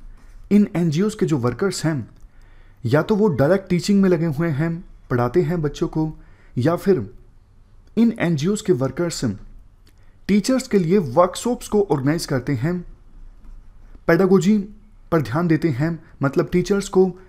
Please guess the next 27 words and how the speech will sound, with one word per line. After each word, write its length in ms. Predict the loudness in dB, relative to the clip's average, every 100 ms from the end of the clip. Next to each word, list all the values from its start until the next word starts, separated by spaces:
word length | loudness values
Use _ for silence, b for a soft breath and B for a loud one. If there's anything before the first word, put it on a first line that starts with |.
| B B
नए-नए 460 | 2 4 4 2 2
टीचिंग 440 | 0 -4 2 2
मेथड्स 360 | 2 0 -2 0
के 100 | 0
बारे 180 | 0 -2
में 100 | -4
बताया 260 | -2 -2
जाता 260 | -2 -4 -6
है 220 | -6 -8 -10 -20 -20 b b b b b b b -4
ताकि 200 | -2 0
टीचर्स 500 | 0 0 2 0 -2 -4 -2
ज़्यादा 380 | 0 2 0
बेहतर 340 | 0 -2 2 2
ढंग 240 | 2 -2
से, 340 | 0 0 0 -4 -16 _ _ -20 -12 -4
इफेक्टिव 380 | -2 -2 0 -2
तरीकों 360 | 0 0 0
से 380 | 2 4 2 0 b b b b b
बच्चों 260 | -2 2 2
को 100 | 2
पढ़ा 340 | 2 0 -2
सकें 240 | -2 0 0
और 220 | 0 2
लर्निंग 340 | 0 2 0 0
आउटकम 340 | -2 -2 -4 -2
इम्प्रूव 320 | -2 0 -2
हो।" 300 | 0 -2 -4